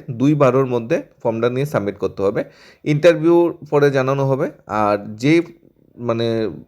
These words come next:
অ্যাড্রেসে ফর্মটা সাবমিট করবো, অ্যাড্রেসটা হলো অফিস of the vice principal কিরিট বিক্রম ইনস্টিটিউট,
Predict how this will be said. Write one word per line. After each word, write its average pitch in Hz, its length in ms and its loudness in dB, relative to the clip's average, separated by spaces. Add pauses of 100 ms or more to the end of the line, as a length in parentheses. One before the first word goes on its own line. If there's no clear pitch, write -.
(260)
অ্যাড্রেসে 127 480 0
ফর্মটা 120 220 2
সাবমিট 104 280 -4
করবো, 120 320 0
অ্যাড্রেসটা 117 440 0
হলো 113 300 2
অফিস 135 220 -2
of 160 140 2
the 135 100 2
vice 117 200 2
principal 135 380 -2
কিরিট 127 240 -4
বিক্রম 127 200 -6
ইনস্টিটিউট, 120 380 -6